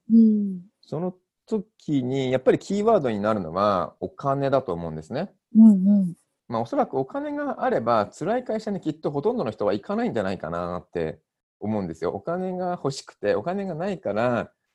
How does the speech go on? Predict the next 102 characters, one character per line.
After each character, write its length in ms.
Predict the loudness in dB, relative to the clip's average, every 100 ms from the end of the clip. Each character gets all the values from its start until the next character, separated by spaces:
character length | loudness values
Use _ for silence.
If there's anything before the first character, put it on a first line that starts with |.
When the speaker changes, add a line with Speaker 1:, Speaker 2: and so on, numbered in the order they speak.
| _ _
Speaker 2:
え、 100 | -12
辛 300 | -4 0 2
く 80 | 0
て 160 | -4 -4
も 100 | -4
新 260 | -6 -6
年 160 | -4 -6
早 200 | -6 -6
々 180 | -6 -10 -4
辛 220 | 2 2
い 40 |
な 200 | 2 -4
と 100 | -4
思 100 | -6
っ 100 | -6
て 100 | -4
も、 340 | -4 -2 -2 -6 _ _ _
行 120 | -10
っ 20 | -10
て 220 | _ -2
い 60 |
る 100 | 0
じ 100 | 0
ょ-、 180 | -2 -2 -8
行 80 | -14
っ 40 |
て 140 | _
い 20 | -4
る 60 |
の 80 | -2
は 60 | -2
な 140 | -2
ぜ 100 | -2
か 120 | -4
っ 100 | -6
て 80 | -4
い 40 |
う 40 | -2
と、 80 | -2
や 100 | -2
っ 20 |
ぱ 140 | -2
り 60 | -4
お 120 | -6
金 340 | -10 -8 -6
が 180 | -6 -6
大 220 | -4 -6 -8
き 80 | -10
い 40 |
ん 40 |
じ 80 | -8
ゃ 40 | -8
な 80 |
い 40 | -8
か 120 | -8
な 240 | -4 -4
っ 120 | -6 -8
て 240 | -8 -8 -12 _ _ _ _ _
思 180 | -6 -6
う 40 |
ん 20 |
で 60 | -6
す 100 | 6
ね。 60 | 10
Speaker 1:
う 40 |
ん、 220 | 12 12
Speaker 2:
だ 80 | 12
か 180 | 12 10
ら、 80 | 6
ま 100 | 2
あ、 40 |
Speaker 1:
そ 120 | 0
う 20 | 0
か 0 |
も。 0 |
Speaker 2:
辛 120 | 0
く 140 | -2
な 180 | -6 -6
い 60 | -4
方 220 | -2 -2
法 200 | -2 -4
で 80 | -4
お 80 |
金 240 | -6 -6 -4
を 80 | -4
手 140 | -6
に 100 | -6
入 40 | -4
れ 40 |
る 40 | -4
よ 40 |
う 20 |
に 60 | -2
な 80 | -2
れ 80 | -2
ば 180 | -2 -4
い 80 |
い 60 | -6
か 120 | -10
な 180 | -8 -8
っ 140 | -8
て。 220 | -12 -14